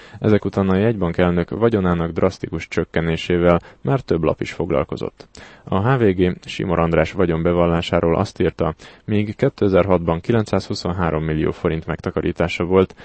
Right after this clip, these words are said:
egy évvel később már csupán hatvanhét millió, tavaly pedig nyolcvan millió forint. Ennek ellenére a bankár jelentősebb vagyontárgyai évek óta változatlanok. Nemrégiben lezajlott vállóperének pedig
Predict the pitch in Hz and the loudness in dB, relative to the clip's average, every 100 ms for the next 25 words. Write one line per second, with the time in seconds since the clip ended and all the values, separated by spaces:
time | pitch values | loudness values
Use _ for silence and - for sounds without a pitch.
0 | - - 135 123 95 90 - 113 - 95 | -18 -6 -2 0 2 2 2 0 0 -2
1 | 92 90 101 - 90 98 101 - 95 95 | -2 -2 -4 -2 -4 -4 -4 -4 -4 -4
2 | 78 82 78 78 76 - 120 104 95 87 | -4 -4 -2 -2 -2 0 2 2 0 0
3 | 85 - 101 - - 78 78 78 - 85 | -2 -4 -6 -6 -4 -4 -2 -2 -2 -4
4 | 62 65 - - - - - 120 98 107 | -4 -10 -16 -20 -20 -14 -6 -2 2 4
5 | 107 101 92 87 82 82 82 82 87 85 | 4 4 4 4 2 0 0 2 6 6
6 | 80 80 80 - 82 80 87 82 82 87 | 4 0 -4 -2 -2 0 0 0 0 0
7 | 85 92 90 127 113 98 87 - 82 78 | 2 0 0 0 -2 -2 -2 -2 0 0
8 | 80 85 82 - 80 78 - - - - | 0 -2 -2 -2 -6 -8 -14 -20 -20 -6
9 | 139 135 101 90 87 87 90 87 82 80 | -2 2 4 4 4 4 4 4 2 2
10 | 95 98 87 - 87 87 87 - 98 98 | 2 2 2 2 2 2 0 0 0 0
11 | 98 | -2